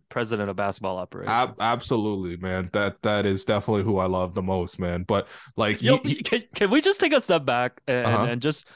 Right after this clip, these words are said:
Speaker 1: remember that there, there's been, like, a decade long of, like, Daryl Morey stance. This man literally <laughs> has, like, an analytics conference dedicated to him.
Speaker 2: Oh, yeah. That, that's like us doing the live show, but
Speaker 1: <laughs> Yo, that's
Speaker 2: but
Speaker 1: wild.
Speaker 2: way nerdier. Sorry.
Speaker 1: Yeah,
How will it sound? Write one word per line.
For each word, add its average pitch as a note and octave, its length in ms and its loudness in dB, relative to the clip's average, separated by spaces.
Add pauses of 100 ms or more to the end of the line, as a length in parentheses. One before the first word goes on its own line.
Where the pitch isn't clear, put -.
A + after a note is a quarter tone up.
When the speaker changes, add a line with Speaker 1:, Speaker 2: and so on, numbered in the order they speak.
(140)
Speaker 1:
remember C3+ 440 2
that C#4 160 0
there, E3 240 -2 (240)
there's E3 240 0
been, D#4 120 0
like, D#4 220 0
a B2+ 80 -2
decade B2+ 680 0 (240)
long G#2+ 360 2
of, G#2+ 140 -6
like, F#2+ 240 -4
Daryl G#2 300 0
Morey F#2+ 260 -2
stance. - 480 -18 (320)
This G3+ 140 -8
man E4 140 0
literally F3+ 340 4
<laughs> - 60 -2
has, D#3 160 0
like, C#3+ 100 0
an B2 80 -2
analytics C#3 480 -2
conference G#2 420 -4
dedicated A#2 560 -6
to G2+ 200 -10
him. G#2 40 -8 (500)
Speaker 2:
Oh, D3 160 4
yeah. F2 280 4 (320)
That, D3 200 0
that's C#3+ 220 2
like F3+ 120 2
us B2+ 180 2
doing C3+ 140 2
the A2 80 2
live F#2+ 240 0
show, E2+ 300 -10 (100)
but D#2+ 220 -6 (380)
Speaker 1:
<laughs> C#4+ 140 -6
Yo, C#4 100 0
that's B3 280 -2 (240)
Speaker 2:
but G#3 200 4
Speaker 1:
wild. - 20 -2
Speaker 2:
way A#2 380 4
nerdier. F#2+ 580 0
Sorry. A#2 340 2
Speaker 1:
Yeah, D3 140 4